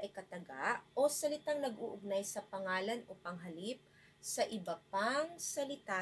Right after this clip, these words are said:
sa pangungusap. Ito ay may pinag-uukulang pangalan o panghalip. Ano ba yung mga panghalip na yun? Ito ay ang panghalip pana-,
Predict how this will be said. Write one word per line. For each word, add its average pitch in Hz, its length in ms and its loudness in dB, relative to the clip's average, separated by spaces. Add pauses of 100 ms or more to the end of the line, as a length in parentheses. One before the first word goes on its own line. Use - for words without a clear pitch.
sa 196 560 2
pangungusap. 180 720 -2 (640)
Ito 220 400 4
ay 320 160 6
may 240 400 6
pinag-uukulang 220 960 0
pangalan 226 720 2 (840)
o 277 440 12
panghalip. 196 600 -4 (220)
Ano 262 220 -8
ba 294 80 6
yung 285 240 4
mga 269 180 0
panghalip 220 540 -4
na 175 80 -2
yun? 214 280 6 (220)
Ito 196 300 -4
ay 202 180 4
ang 190 240 -6 (480)
panghalip 190 640 0 (160)
pana-, 165 400 -6